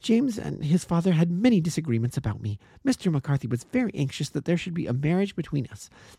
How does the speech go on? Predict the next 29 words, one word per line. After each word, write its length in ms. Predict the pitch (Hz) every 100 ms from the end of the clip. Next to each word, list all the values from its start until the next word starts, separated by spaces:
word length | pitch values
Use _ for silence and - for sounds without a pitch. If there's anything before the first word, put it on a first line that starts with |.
| -
James 260 | 180 247
and 100 | 233
I 60 | 190
have 180 | 165 - -
always 340 | 190 226 190
loved 160 | 151 160
each 160 | 151
other 160 | 147 165
as 140 | 147
brother 280 | 151 143 180
and 100 | 180
sister, 380 | - 147 - 101 - - -
but 140 | -
of 80 | -
course 260 | - 226 -
he 140 | 214
is 160 | 175 151
young 260 | 160 190
and 140 | 170 151
has 180 | 170
seen 480 | - 160 - 175 151
very 260 | 139 170 175
little 280 | 160 156 160
of 80 |
life 260 | 120 110 -
yet, 160 | 143 -
and, 200 | 170 170 - - - - - _ _ _
and, 260 | 170 170 - _ _ _ _ _ -
well, 320 | 165 180 190